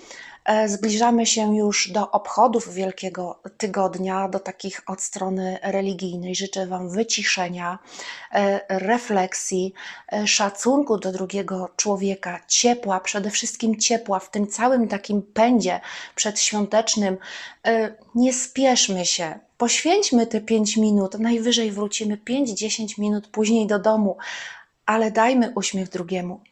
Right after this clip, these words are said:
Przepuśćmy kogoś w kolejce, przepuśćmy kogoś na drodze samochodem, przystańmy, pozwólmy żyć też innym.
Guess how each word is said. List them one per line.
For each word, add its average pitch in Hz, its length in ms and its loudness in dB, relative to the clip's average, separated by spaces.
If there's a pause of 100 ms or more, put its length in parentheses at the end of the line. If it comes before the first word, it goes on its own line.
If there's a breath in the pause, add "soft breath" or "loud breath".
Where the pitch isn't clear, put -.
(140)
Przepuśćmy 277 640 4
kogoś 185 300 0
w - 100 -12
kolejce, 185 580 -4
przepuśćmy 185 640 0
kogoś 233 360 -2
na 247 140 4
drodze 269 380 2
samochodem, 190 680 0 (260 loud breath)
przystańmy, 226 760 4 (280 loud breath)
pozwólmy 262 640 8
żyć 220 240 4
też - 260 -4
innym. 196 380 2